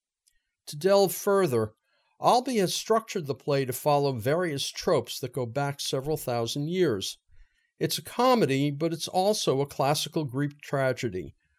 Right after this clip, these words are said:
with each character portraying, in addition to themselves, the archetypes of Sophocles and Euripides.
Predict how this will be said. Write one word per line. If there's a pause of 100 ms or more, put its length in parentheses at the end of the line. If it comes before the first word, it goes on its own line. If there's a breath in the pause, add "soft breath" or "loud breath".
(120)
with
each
character
portraying,
in
addition
to
themselves, (520)
the
archetypes
of
Sophocles
and
Euripides.